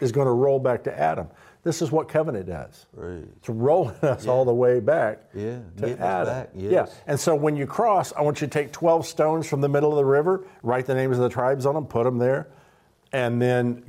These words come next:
Speaker 1: when you cross over on the other side, get twelve and make a memorial over there. It's a picture, David, of water baptism.
Speaker 2: Mm-hmm. Yeah, I
Speaker 1: Death,
Speaker 2: can
Speaker 1: burial,
Speaker 2: see
Speaker 1: and
Speaker 2: that.
Speaker 1: resurrection. The
Speaker 2: I can
Speaker 1: water
Speaker 2: see that.
Speaker 1: comes over,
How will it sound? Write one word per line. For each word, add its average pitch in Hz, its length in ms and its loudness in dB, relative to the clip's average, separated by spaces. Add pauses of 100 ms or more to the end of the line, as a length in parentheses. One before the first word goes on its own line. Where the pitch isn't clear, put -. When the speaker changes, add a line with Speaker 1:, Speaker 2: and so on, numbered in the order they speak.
(120)
Speaker 1:
when 120 220 0
you 117 140 -2
cross 131 400 0
over 131 280 2
on 123 100 2
the 120 100 0
other 113 160 2
side, 127 340 0
get 107 180 -4
twelve 131 540 0
and 113 180 -4
make 117 220 0
a 110 60 -2
memorial 110 480 2
over 113 120 0
there. 131 260 -2 (380)
It's 170 240 -4
a 131 80 0
picture, - 520 -4
David, 87 560 -4 (540)
of 117 140 -2
water 117 300 2
baptism. 113 560 -6 (800)
Speaker 2:
Mm-hmm. 98 260 -8 (180)
Yeah, 104 80 -8
I - 20 -6
Speaker 1:
Death, 117 160 2
Speaker 2:
can - 80 -16
Speaker 1:
burial, 117 160 2
Speaker 2:
see 110 60 -4
Speaker 1:
and 113 40 -4
Speaker 2:
that. 117 60 2
Speaker 1:
resurrection. 117 420 -2
The 85 60 -4
Speaker 2:
I 87 40 -6
can 90 80 -4
Speaker 1:
water 110 220 2
Speaker 2:
see 127 60 -2
that. - 60 -14
Speaker 1:
comes 123 220 -2
over, 120 320 0